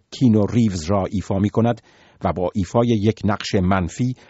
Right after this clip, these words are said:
مهارت خود را در نقش‌های ضد قهرمان تثبیت می‌کند. در هزار و نهصد و نود و سه با ایفای نقش یک پزشک محله‌های فقیرنشین کلکته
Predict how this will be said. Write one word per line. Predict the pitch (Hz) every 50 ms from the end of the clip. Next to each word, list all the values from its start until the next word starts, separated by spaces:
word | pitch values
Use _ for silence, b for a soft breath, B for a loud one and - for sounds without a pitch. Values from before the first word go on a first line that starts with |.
| b b b
مهارت | 101 104 98 90 95 98 120 120 - 120
خود | - - 117 92
را | 92 107 101
در | 90 95 92 87
نقش‌های | 90 92 95 95 - - - 117 117 113 113 98
ضد | 92 104 87 85 101
قهرمان | 104 - 98 90 82 - 101 90 90 85 85 85 82
تثبیت | 98 92 - - - 87 82 - -
می‌کند. | 80 82 - 90 69 - - _ _ _ _ _ _ _ _ _ _ _ _ _ _ _ -
در | 98 92 82
هزار | 82 98 95 120 120 113
و | 113
نهصد | 110 101 - - 123
و | 113
نود | 113 107 98 95 90 92
و | 90
سه | - - 127 127 131 - b b b b -
با | 101 98 92
ایفای | 98 92 - - 117 107 104 110 101
نقش | 107 120 - - - 120
یک | 104 95 107 104 - -
پزشک | - 95 90 110 90 - - -
محله‌های | 107 101 101 90 87 92 92 95 92 90 101 104 104 104
فقیرنشین | - - 95 95 92 101 92 87 90 92 87 - - 104 95 92 90
کلکته | - - 101 85 82 - - 95 - - - 123 127